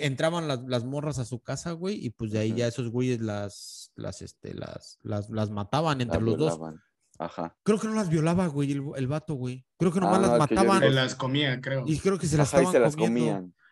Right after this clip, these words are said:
Speaker 3: Pero ese
Speaker 1: Entonces
Speaker 3: ya tiene años, ¿no? El que yo digo fue
Speaker 1: Sí.
Speaker 3: apenas hace unos meses,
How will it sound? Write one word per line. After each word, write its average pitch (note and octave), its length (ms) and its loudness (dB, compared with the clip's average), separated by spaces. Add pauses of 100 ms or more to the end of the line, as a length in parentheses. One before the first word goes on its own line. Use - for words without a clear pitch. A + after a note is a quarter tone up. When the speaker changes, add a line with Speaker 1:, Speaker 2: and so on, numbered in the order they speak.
Speaker 3:
Pero C3+ 300 2
ese - 0 - (140)
Speaker 1:
Entonces G#3+ 60 0
Speaker 3:
ya G3 120 2
tiene F#3+ 220 -2
años, D#3+ 340 -2
¿no? D#3+ 180 -2
El F3+ 100 -2
que D#3+ 100 -12
yo E3 100 -2
digo G#3+ 300 -8
fue F3 180 -4
Speaker 1:
Sí. C#3+ 60 -2
Speaker 3:
apenas D3 320 -6
hace D3 160 -10
unos D3 160 -10
meses, B2+ 280 -10